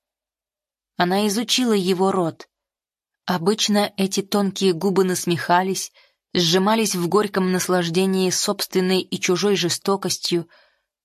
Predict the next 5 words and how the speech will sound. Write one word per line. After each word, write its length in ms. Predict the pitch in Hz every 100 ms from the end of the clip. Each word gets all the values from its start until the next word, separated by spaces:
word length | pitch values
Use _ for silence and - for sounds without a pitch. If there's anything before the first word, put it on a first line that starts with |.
| -
но 160 | 180
была 260 | 185 190 220
еще 420 | 233 214 - 220 214 _
та 180 | 233 220
кривоватая, 920 | - 202 185 180 220 - 180 165